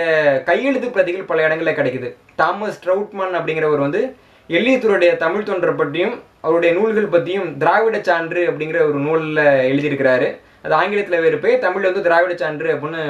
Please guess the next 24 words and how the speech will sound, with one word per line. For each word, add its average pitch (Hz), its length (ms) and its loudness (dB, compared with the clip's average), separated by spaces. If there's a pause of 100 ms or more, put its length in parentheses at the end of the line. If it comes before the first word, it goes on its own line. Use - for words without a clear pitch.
(120)
மொழிபெயர்ப்பா 160 500 0
வந்தது. 131 440 -2
அந்த 147 180 -4
நூலை 214 280 0
வந்து 190 440 2 (280)
ஒவ்வொருத்தவங்களும் 202 800 0
படிக்கணும் 208 460 -2
அப்படின்னு 185 300 -6
நான் 175 80 0
ரொம்ப 190 360 -2
ஒரு 165 160 2
வேண்டுகோள் 180 440 2
வச்சுக்கிறேன் 139 360 0
இந்த 127 180 0
இடத்துல. 127 240 0 (420)
"என்னன்றி 202 400 2
கொன்றார்க்கும் 180 640 0
உய்வுண்டாம் 175 480 -2
உய்வில்லை, 151 500 -4
செய் 175 300 -4
நன்றி 175 340 -2
கொன்ற 165 340 -2
மகற்கு" 143 600 -2
அப்படின்னு 139 180 -4